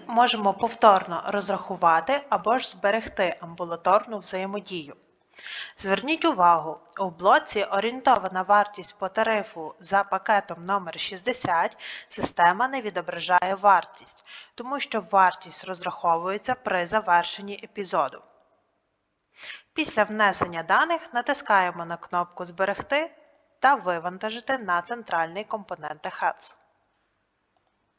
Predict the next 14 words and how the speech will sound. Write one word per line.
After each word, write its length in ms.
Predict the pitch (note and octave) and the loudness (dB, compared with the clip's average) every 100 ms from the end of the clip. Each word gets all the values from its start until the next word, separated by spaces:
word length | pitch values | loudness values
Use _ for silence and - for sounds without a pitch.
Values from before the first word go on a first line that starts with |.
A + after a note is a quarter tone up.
| _ - _ _ - | _ -20 _ _ 8
Перейдемо 600 | A3+ F#3+ F3+ F#3+ C#4 D4+ | 8 8 6 6 6 2
на 140 | A#3+ | -4
сторінку 720 | - G3 F#3+ A3 B3+ B3+ A#3+ - | -4 -4 -2 -4 0 2 2 2
«Амбулаторні 920 | C#4 C4 G#3+ F#3 F3+ F3 F3+ F#3+ F3+ | -2 2 2 2 4 4 4 -4 -8
епізоди». 580 | F3 F#3+ E3 D#3+ D3+ - - - - - - | -6 -6 2 2 2 -6 -12 -20 -20 -20 -18
В 60 | F3 | -4
діях 420 | G#3 D4+ C4 - | 2 4 4 0
епізоду, 760 | G3+ F#3+ E3+ D#3+ D#3+ F3 F3+ - | -6 -4 2 2 2 -2 -8 -10
що 240 | - - F#3 | -8 -4 2
має 280 | F#3+ A#3+ C4 | 4 4 0
тип 320 | - G#3 G#3 | -2 -4 -4
діагностики, 1000 | F#3 F3 E3 E3+ D#3 - F#3 F3+ A3 A#3+ - - _ | 0 0 0 0 0 0 -6 0 0 -2 -12 -20 _
додано 440 | F#3 G3 B3+ G#3+ F3 | 2 2 2 0 -4
кнопку 640 | - F#3 A3+ - B3 | 0 2 2 -2 -2